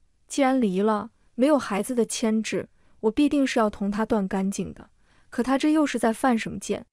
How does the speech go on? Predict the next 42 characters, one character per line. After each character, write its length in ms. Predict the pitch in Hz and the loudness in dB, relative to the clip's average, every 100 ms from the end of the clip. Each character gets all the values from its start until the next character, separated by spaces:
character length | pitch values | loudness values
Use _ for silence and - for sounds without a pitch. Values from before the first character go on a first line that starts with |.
| _ _ _ _ _ - | _ _ _ _ _ -4
母 160 | 226 | 0
亲 180 | 226 294 | 2 2
还 140 | 285 247 | 2 2
在 140 | 254 | 2
那 160 | 254 240 | 2 0
里 120 | 208 | 0
絮 240 | - 254 | -4 -4
絮 120 | 233 | -2
叨 200 | 220 233 | 2 2
叨 200 | 240 247 | 2 0
地 100 | 240 | 0
说 320 | 220 - 240 240 | -2 0 2 2
着 300 | 220 196 226 _ | 0 -4 -10 _
周 180 | 247 247 | 2 4
医 120 | 254 | 2
生 220 | 247 240 | 0 -2
怎 100 | 226 | -2
么 120 | 180 | -6
怎 120 | 208 196 | -4 -4
么 80 | |
好， 320 | 214 - 233 - - - - - | -4 -6 -10 -12 -20 -20 -16 0
每 160 | 214 | 0
说 200 | 208 262 | 4 4
周 180 | 269 285 | 4 2
医 80 | 269 | 2
生 240 | 277 285 | 2 2
一 80 | 277 | 2
点 180 | 220 190 | 0 -4
好， 320 | - - - - - - | -6 -10 -12 -20 -20 -12
还 120 | - | 0
要 100 | 254 | 4
意 140 | 294 285 | 4 6
有 160 | 240 | 6
所 180 | 254 240 | 4 2
指 180 | 240 175 | 0 -4
地 120 | - | -6
说 200 | - 220 | 0 0
我 100 | 208 | 2
性 180 | 202 240 | 0 -2
格 100 | 226 | -2
差 320 | 226 - 254 | -2 -2 -4
劲， 300 | 208 233 208 | -2 -4 -4